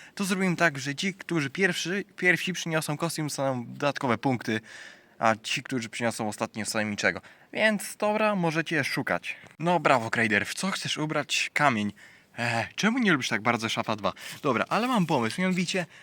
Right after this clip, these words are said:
weź po prostu te liście. Są w miarę zielone, więc może coś z tego wyjdzie. No dobra. E,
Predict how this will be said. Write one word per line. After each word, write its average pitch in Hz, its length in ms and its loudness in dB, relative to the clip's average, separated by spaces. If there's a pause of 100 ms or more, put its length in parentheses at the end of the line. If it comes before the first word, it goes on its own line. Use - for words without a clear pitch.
(140)
weź 160 300 2
po 208 120 -4
prostu 220 300 -4
te 254 100 -2
liście. 190 380 0 (300)
Są 170 240 -2
w 135 40 0
miarę 135 240 6
zielone, 143 260 0
więc 156 160 -2
może 151 160 -2
coś 147 120 -6
z - 20 -8
tego 143 180 -2
wyjdzie. 101 300 -2 (380)
No 208 280 0
dobra. 165 340 2 (380)
E, 110 460 4